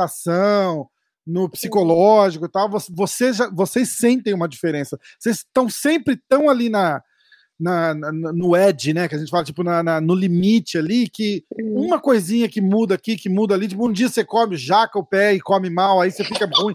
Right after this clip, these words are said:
Speaker 1: <laughs> fica ruim uma semana, né, vocês, o negócio é bem extremo
Speaker 2: Não,
Speaker 1: como, como
Speaker 2: deixa eu te
Speaker 1: atleta,
Speaker 2: falar
Speaker 1: né?
Speaker 2: um negócio.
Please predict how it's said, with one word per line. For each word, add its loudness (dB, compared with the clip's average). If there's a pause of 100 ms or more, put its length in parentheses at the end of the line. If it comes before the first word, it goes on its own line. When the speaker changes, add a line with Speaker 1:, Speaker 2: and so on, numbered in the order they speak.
(120)
Speaker 1:
<laughs> -20
fica 2
ruim 2
uma 4
semana, 4
né, 0
vocês, -4 (280)
o -2
negócio 4
é 2
bem 2
extremo 2
Speaker 2:
Não, 4
Speaker 1:
como, -8
como -4
Speaker 2:
deixa 4 (160)
eu 2
te 0
Speaker 1:
atleta, -4
Speaker 2:
falar 0
Speaker 1:
né? -6
Speaker 2:
um -6
negócio. -4